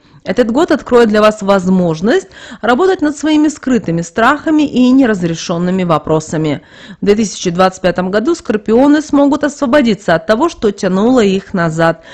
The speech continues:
и начать путь к новым целям и достижениям. Ваша интуиция станет вашим лучшим проводником в этот период,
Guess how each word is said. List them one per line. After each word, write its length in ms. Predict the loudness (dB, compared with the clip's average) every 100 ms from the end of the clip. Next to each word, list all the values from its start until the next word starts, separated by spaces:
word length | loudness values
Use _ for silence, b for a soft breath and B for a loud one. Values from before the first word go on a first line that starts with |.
| B B
и 80 | 2
начать 460 | 4 2 -2 -4
путь 180 | -4 -4
к 80 | 0
новым 380 | 2 2 0 -2
целям 400 | -2 2 2 0
и 260 | -2 -2
достижениям. 960 | -2 -4 -6 -4 -2 0 0 0 -2 -6 _ b b
Ваша 400 | -2 0 0 -2
интуиция 480 | -2 -2 -2 -2 -6
станет 360 | -2 -2 0
вашим 380 | 0 0 0 0
лучшим 360 | 0 0 0 0
проводником 680 | 0 0 0 -2 -2 0 2
в 40 |
этот 320 | 2 -2 -4
период, 480 | -2 0 2 0 -2